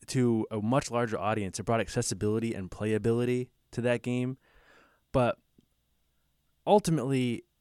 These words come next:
not quite enough for me. Um, the, the matchmaking with friends was horrendous, and there were some other things I couldn't get over,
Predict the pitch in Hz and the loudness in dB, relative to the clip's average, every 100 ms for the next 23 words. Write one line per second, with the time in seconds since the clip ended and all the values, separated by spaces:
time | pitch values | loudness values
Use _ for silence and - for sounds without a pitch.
0 | - 117 131 156 - - 156 110 120 208 | -16 -8 -4 -4 -4 -2 0 0 0 -2
1 | - - _ - 160 196 226 - _ _ | -6 -20 _ -4 0 2 0 -4 _ _
2 | _ _ 127 120 113 107 98 90 _ _ | _ _ 0 2 2 2 -2 -8 _ _
3 | _ _ _ - 139 123 - 135 131 123 | _ _ _ -2 0 0 4 6 6 6
4 | 113 120 - 123 143 143 139 139 139 135 | 2 -2 0 2 2 0 0 0 0 0
5 | 113 101 - - - _ - 127 123 110 | -2 -6 -18 -20 -20 _ -2 2 2 0
6 | 104 92 87 104 104 107 107 107 101 - | 0 -2 -6 -4 -2 0 0 -2 -4 -4
7 | 107 117 123 - 175 131 131 120 120 107 | -2 0 0 -2 0 0 0 0 -2 -2
8 | 107 123 113 98 101 101 98 98 | -4 -2 -2 -2 -2 -2 -4 -6